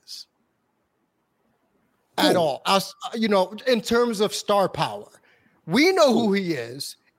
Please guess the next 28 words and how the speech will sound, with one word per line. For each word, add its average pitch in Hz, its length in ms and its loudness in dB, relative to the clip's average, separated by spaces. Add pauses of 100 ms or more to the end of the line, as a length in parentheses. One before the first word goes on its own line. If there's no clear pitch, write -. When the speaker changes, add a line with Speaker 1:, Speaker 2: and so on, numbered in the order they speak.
Speaker 1:
Inner 254 240 0
workings 247 560 -4
know 202 120 -2
who 165 220 -2
he 156 180 -6
is, 135 320 -10 (380)
but 160 400 0 (460)
Punk 208 300 0
and 190 140 0
Bryan, 170 460 2
those 165 180 0
are 170 100 0
former 180 280 -2
W 180 260 0
W 170 280 -2
E 185 80 -2
guys, 170 300 0
and 160 140 -10
I 151 100 -2
know 160 200 0
a - 20 2
lot 160 220 0
of 151 60 -10
people 151 240 -8
hate 165 200 -6
the 147 80 -8
fact 170 360 -4
that 160 120 -6